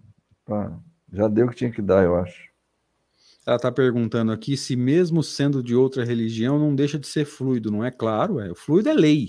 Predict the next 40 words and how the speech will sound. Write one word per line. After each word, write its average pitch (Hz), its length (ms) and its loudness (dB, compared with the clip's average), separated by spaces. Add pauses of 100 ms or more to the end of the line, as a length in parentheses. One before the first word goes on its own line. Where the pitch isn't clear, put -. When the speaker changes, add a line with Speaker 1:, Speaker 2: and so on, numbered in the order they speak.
Speaker 2:
Isso 101 100 -4
é 147 40 -4
matéria, 214 460 0 (600)
é 127 80 -2
a 139 60 0
matéria 165 460 4
original, 196 680 0
é 92 100 -10
a 107 80 -6
matéria 143 400 -2
do, 190 100 0 (120)
do 165 120 2
plano 175 220 -2
espiritual, 185 600 -6 (520)
tá? - 200 -12 (680)
É, 101 320 -6
mesmo 156 380 -2
não 147 220 0
sendo 139 380 -4
um 127 120 -2
es-, - 380 -10
é, 113 220 0
espíritos 143 760 -6
de 123 80 -6
uma 120 200 -2
classe 131 440 -4
mais 120 300 -4
baixa, 110 340 2
é 98 100 8
Speaker 1:
Sendo. - 160 2
Speaker 2:
isso? - 220 -8 (100)
Speaker 1:
Mesmo 127 380 6
sendo. 98 580 2 (680)
Speaker 2:
É, 104 80 -2
mesmo 131 340 2
sendo 131 380 -2
espírito, 127 460 -6
sim, 196 400 0
sempre 285 340 -4
fluido, 147 420 0